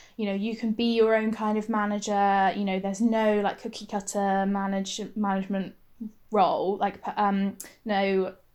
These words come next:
specific thing that you have to do to be a manager, you know, you can be whatever you like, whatever style you wanna be, that's fine." But then on the other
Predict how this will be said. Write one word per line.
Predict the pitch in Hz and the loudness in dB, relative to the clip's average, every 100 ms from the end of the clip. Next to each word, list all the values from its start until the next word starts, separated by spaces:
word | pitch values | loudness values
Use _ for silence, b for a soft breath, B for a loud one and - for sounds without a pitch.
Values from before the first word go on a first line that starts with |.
| _ _ | _ _
specific | - - 214 214 202 - | -6 -4 -2 -2 -6 -8
thing | - 202 202 | -2 0 0
that | - | -2
you | 208 202 | -2 -2
have | 190 196 | -2 -4
to | - | -4
do | - 208 | -6 -4
to | 208 | -2
be | |
a | 196 | 0
manager, | 196 196 202 | 0 0 -2
you | |
know, | 185 | -2
you | 170 196 | -4 -8
can | 202 208 | -6 -6
be | 196 196 | -4 -8
whatever | - 226 233 | 0 0 2
you | 233 | 2
like, | 214 202 202 - | 2 2 0 -6
whatever | 214 202 208 | -4 -2 -4
style | 202 - 233 220 214 | -6 2 4 6 4
you | 208 | 0
wanna | 208 | -4
be, | 202 | -6
that's | 202 - - | -8 -8 -6
fine." | - 202 196 202 202 B B B B B | 0 2 2 0 -4 B B B B B
But | 214 | -2
then | 214 214 | 2 2
on | 214 220 | 2 2
the | |
other | 202 | 0